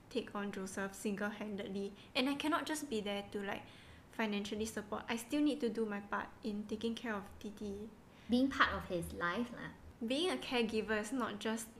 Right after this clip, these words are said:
Speaker 1: having your needs met. For me, being a caregiver to my brother is, is making sure that my love for him is still felt by him. And how can I, like, do that? And how can I support my sister emotionally, financially?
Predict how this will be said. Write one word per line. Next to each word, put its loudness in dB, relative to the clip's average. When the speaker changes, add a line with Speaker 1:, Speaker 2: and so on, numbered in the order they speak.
Speaker 1:
having 8
your 6
needs -2
met. -2
For 2
me, 4
being 4
a 2
caregiver 0
to 0
my 0
brother -2
is, -4
is 0
making 4
sure 4
that 0
my 4
love 6
for 2
him 4
is -4
still 6
felt 4
by 2
him. 2
And -2
how 2
can -4
I, 0
like, -4
do 4
that? 4
And 0
how 6
can 2
I 6
support 2
my 2
sister 2
emotionally, 4
financially? 2